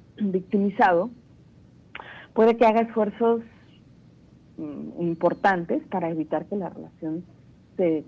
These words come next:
termine, ¿no? Como si quisiera continuar en esta dinámica. Y bueno, esto obedece a muchas razones, ¿no? Cosas no resueltas, necesidades no cubiertas, sentimientos de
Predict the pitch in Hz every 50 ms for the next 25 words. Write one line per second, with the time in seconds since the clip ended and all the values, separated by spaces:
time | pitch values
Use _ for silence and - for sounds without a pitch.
0 | - - 170 147 156 190 240 226 175 156 - - - - 196 247 240 196 170 156
1 | 147 - - - - - 160 - - 180 190 196 190 - 151 147 - 160 156 156
2 | 156 156 147 139 139 139 - - - - - - - - - - - - - -
3 | - - - - - - - - - - - 277 277 330 339 330 294 285 - 269
4 | 247 240 247 - 277 269 247 214 - - - 175 185 165 180 185 180 - 208 190
5 | 180 180 - 196 190 220 226 - 427 403 - 180 - 196 208 - 202 185 185 -
6 | 175 170 - 185 165 156 165 160 - - 226 226 220 214 202 214 185 185 175 180
7 | 165 165 170 170 - - 170 165 160 160 160 165 170 165 156 - 156 151 160 175
8 | 208 214 220 214 214 196 175 180 - 180 165 165 - - 165 160 160 160 165 165
9 | 156 - - 160 156 156